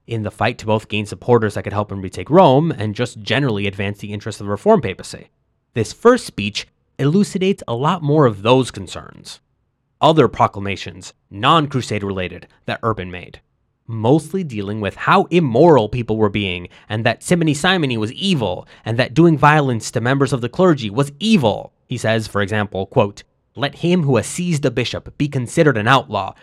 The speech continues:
Let him who has seized or robbed monks, clerics, nuns, and their servants, pilgrims, or merchants be excommunicated. Let the robbers and burners of homes and their accomplices be banished from the church,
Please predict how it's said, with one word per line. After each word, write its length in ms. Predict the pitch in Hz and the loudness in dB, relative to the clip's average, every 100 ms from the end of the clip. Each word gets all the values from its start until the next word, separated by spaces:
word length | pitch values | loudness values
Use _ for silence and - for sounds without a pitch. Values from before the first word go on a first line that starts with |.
| _ - | _ -8
Let 160 | 104 | -8
him 240 | - 120 120 | -6 -6 -2
who 120 | 123 | 0
has 160 | 123 | 0
seized 440 | - 123 139 143 139 | -2 -4 -2 0 0
or 100 | 123 | 2
robbed 440 | 110 123 139 127 104 | 4 4 4 2 2
monks, 380 | 143 143 - | 2 2 -4
clerics, 460 | - 156 139 - - | 0 4 4 2 -2
nuns, 280 | 135 151 135 | 0 2 2
and 120 | 131 | 2
their 100 | 143 | 2
servants, 440 | 143 156 110 98 | 4 2 2 -4
pilgrims, 420 | - 165 131 104 120 | 2 4 4 0 2
or 60 | |
merchants 500 | 135 160 - 87 - _ | 4 4 2 -10 -16 _
be 200 | - - - | -8 -6 -4
excommunicated. 880 | - - 160 220 196 117 95 - - _ _ 151 | -6 -4 0 2 2 0 -6 -10 -20 _ _ -10
Let 180 | 147 | 0
the 80 | 180 | 2
robbers 560 | 143 196 226 127 107 139 | 4 6 6 4 0 0
and 180 | 143 143 | 0 4
burners 340 | 185 233 220 | 4 6 4
of 100 | 214 | 2
homes 420 | - 214 214 110 | 4 4 4 0
and 100 | 120 | 0
their 120 | 151 | 2
accomplices 720 | 170 - 220 160 - 101 92 - - - | 2 2 0 0 -4 -6 -10 -18 -18 -4
be 120 | 202 | -2
banished 520 | 143 170 202 143 - | 0 2 2 2 -4
from 140 | 139 127 | -4 -2
the 60 | |
church, 460 | 113 135 - - | 0 0 0 -4